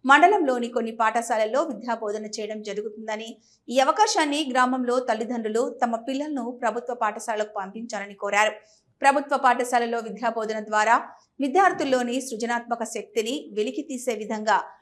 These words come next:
మరియు విద్యార్థుల్లో ఆలోచన శక్తిని పెంపొందించే విధంగా ఉంటుందన్నారు. సమాజంలో ప్రస్తుత అవసరాలకు తగిన విధంగా విద్యా బోధన ఉంటుందని, ఈ పోటీ ప్రపంచంలో విద్యార్థి పోటీని ఎదుర్కొనే విధంగా విద్యార్థులను తీర్చిదిద్దుతామని, అందువలన తల్లిదండ్రులు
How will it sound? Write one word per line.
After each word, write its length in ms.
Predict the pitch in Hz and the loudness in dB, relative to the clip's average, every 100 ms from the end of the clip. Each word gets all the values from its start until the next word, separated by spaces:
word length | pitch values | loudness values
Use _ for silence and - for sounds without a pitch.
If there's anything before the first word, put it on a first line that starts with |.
| _ - | _ -2
మరియు 240 | 226 254 | 0 0
విద్యార్థుల్లో 680 | 294 226 349 370 370 285 262 | -2 0 2 2 2 2 2
ఆలోచన 520 | 247 214 254 269 269 | 4 2 2 -2 -6
శక్తిని 360 | 254 233 - 233 | -6 -6 -10 -10
పెంపొందించే 600 | 226 214 226 233 226 226 | -10 -10 -8 -8 -6 -6
విధంగా 380 | 208 208 220 214 | -4 -4 -2 -4
ఉంటుందన్నారు. 680 | 196 202 214 214 214 214 226 - _ _ _ | -6 -8 -10 -8 0 2 2 -2 _ _ _
సమాజంలో 640 | - 294 302 294 262 254 254 | 4 6 8 6 4 4 2
ప్రస్తుత 380 | 254 240 247 247 | 2 -4 -2 0
అవసరాలకు 580 | 220 214 233 220 214 | 0 -2 0 0 0
తగిన 280 | 214 214 214 | 0 -2 -2
విధంగా 440 | 208 214 208 240 349 | -4 -4 2 4 4
విద్యా 320 | 247 240 220 | 0 -4 -4
బోధన 320 | 214 202 208 | -2 -4 -4
ఉంటుందని, 720 | 202 202 208 220 208 214 254 _ _ - | -6 -8 -10 -6 -6 -6 -10 _ _ -6
ఈ 80 | 277 | -2
పోటీ 360 | 285 320 403 | 6 8 8
ప్రపంచంలో 640 | 415 294 294 294 294 262 262 | 4 2 2 -2 0 2 2
విద్యార్థి 680 | 240 247 247 247 269 359 - | 2 0 0 0 -2 -4 0
పోటీని 420 | 233 233 247 226 | -2 0 -4 -4
ఎదుర్కొనే 420 | 214 240 247 226 | -4 -6 -6 -8
విధంగా 440 | 208 214 214 220 175 - _ - | -6 -6 4 4 4 -2 _ -10
విద్యార్థులను 720 | 247 330 349 349 277 262 269 | 4 6 6 4 -2 -2 -4
తీర్చిదిద్దుతామని, 960 | 262 240 247 226 214 220 214 214 226 220 | -6 -8 -8 -10 -2 -2 0 -4 -8 -8
అందువలన 540 | 208 214 220 220 214 196 - _ _ - | -6 -4 -4 0 2 2 -2 _ _ 6
తల్లిదండ్రులు 540 | 277 330 330 247 233 | 8 8 2 2 2